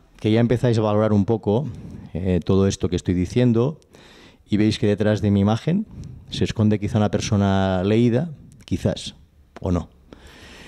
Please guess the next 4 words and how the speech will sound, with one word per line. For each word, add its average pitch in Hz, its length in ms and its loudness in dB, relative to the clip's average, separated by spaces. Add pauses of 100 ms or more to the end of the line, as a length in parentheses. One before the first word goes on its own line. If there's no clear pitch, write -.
(380)
Pero 165 500 4
muchos 151 580 2
aún 143 440 2
seguís 147 760 0